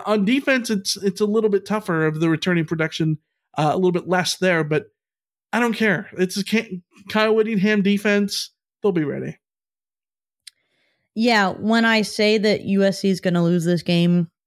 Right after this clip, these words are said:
Speaker 2: it's not because I think this U S C team is gonna be deficient in, in any way.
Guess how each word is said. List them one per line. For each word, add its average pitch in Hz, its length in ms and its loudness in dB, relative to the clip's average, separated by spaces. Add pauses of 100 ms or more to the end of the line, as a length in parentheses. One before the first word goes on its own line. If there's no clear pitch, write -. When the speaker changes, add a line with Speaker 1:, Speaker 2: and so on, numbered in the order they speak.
(280)
Speaker 2:
it's 220 200 -2
not 240 240 2
because 208 240 0
I 175 100 2
think 170 280 -2 (380)
this 175 340 -2
U 170 80 0
S 170 140 -2
C 185 120 0
team 175 240 2
is 156 220 0
gonna 165 200 0
be 156 120 0
deficient 160 580 -2
in, 180 120 -2
in 151 480 0
any 202 200 4
way. 202 400 2